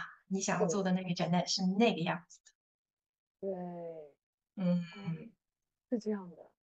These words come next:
Speaker 1: <laughs>
Speaker 2: 嗯，嗯，嗯，我也有过就是这样的时刻，因为多少会有一些，看一些东西，会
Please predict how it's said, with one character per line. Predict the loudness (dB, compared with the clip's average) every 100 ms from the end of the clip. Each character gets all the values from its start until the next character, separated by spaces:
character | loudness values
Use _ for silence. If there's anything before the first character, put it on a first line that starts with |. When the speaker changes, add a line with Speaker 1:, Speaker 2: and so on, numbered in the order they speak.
| _ _ _ 4
Speaker 1:
<laughs> |
Speaker 2:
嗯， | 6
嗯， | 6 2 -4 -4 0 0
嗯， | 6
我 | 12 12
也 | 12
有 | 10
过 | 10 10 8 8
就 | 0 0
是 | 4 6 8 6 4 4
这 | 4
样 | 4
的 |
时 | 0 0
刻， | 4
因 | 6
为 | 8 8
多 | 8 6
少 | 6 0
会 | 4 6 6 4
有 | 0 2
一 | 2
些， | 6 8 8 4 _ _ _ -20 _ _ _
看 | 0 4
一 | 6
些 | 8
东 | 8 6
西， | 8 8
会 | 8 6